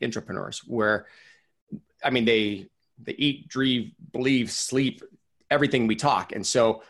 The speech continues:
because of that, they start having their own side hustles on, on the side, which I think is,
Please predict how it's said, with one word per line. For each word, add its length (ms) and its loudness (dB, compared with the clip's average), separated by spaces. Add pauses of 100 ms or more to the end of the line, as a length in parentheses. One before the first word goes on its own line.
(160)
because 340 2
of 100 2
that, 340 0
they 140 0
start 260 0
having 200 0
their 80 2
own 80 0
side 280 0
hustles 300 -2
on, 240 -8 (280)
on 140 -2
the 60 -8
side, 260 -2
which 120 -2
I 80 0
think 200 0
is, 240 -2